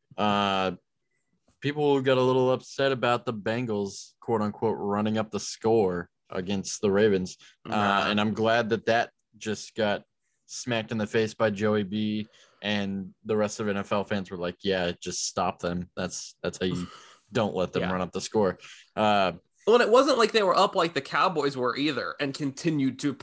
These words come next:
Speaker 2: like,
Speaker 1: yeah, I mean,
Speaker 2: play
Speaker 1: like,
Speaker 2: off. Like, it was still, it wasn't like
Speaker 1: <laughs>
Speaker 2: an, it wasn't like the game was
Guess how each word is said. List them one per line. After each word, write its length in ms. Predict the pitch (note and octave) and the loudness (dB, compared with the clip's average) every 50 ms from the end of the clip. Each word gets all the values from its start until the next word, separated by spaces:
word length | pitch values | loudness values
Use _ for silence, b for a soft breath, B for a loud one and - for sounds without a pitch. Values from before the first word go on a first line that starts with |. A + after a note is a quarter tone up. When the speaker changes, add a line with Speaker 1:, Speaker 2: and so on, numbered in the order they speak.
| - _ - | -16 _ -2
Speaker 2:
like, 400 | C#3+ C3 G2 F#2 - - - _ _ | -2 0 -2 -2 -6 -12 -20 _ _
Speaker 1:
yeah, 260 | - F#3 D3+ G2 D#2 - - | 0 2 2 2 0 -2 0
I 80 | C#3+ D#3 | 0 2
mean, 140 | D#3 D#3 | 2 2
Speaker 2:
play 140 | C#3+ E3 D3+ | 4 6 8
Speaker 1:
like, 100 | C3+ C#3 C3 | 8 8 6
Speaker 2:
off. 60 | C#3+ | 6
Like, 180 | E3 D3+ - | 4 2 4
it 100 | - A3 F#3 | 2 0 0
was 120 | A#3+ G#3 | 0 -2
still, 300 | - - C#4+ C#4+ A3 F3+ - | -2 0 2 2 2 2 4
it 80 | G3+ G#3+ | 4 6
wasn't 320 | A#3+ C#4 - A#3+ G#3+ F#3+ | 6 6 6 6 4 4
like 300 | F#3+ F3 D#3 F#3 F3+ - | 4 6 6 6 4 4
Speaker 1:
<laughs> 40 | - | -2
Speaker 2:
an, 100 | F3 E3 - D#3 E3 - | -6 -4 -2 -4 -2 0
it 140 | E3+ E3+ E3 | 0 0 2
wasn't 200 | A3 B3+ B3+ B3 | 2 2 2 2
like 100 | A3 G#3 - | 0 0 -2
the 40 | F#3 | -4
game 240 | D#3+ F3 F3 E3 | -2 -2 -2 0
was 220 | D#3 D3 C#3 C#3 | 0 -2 -2 -4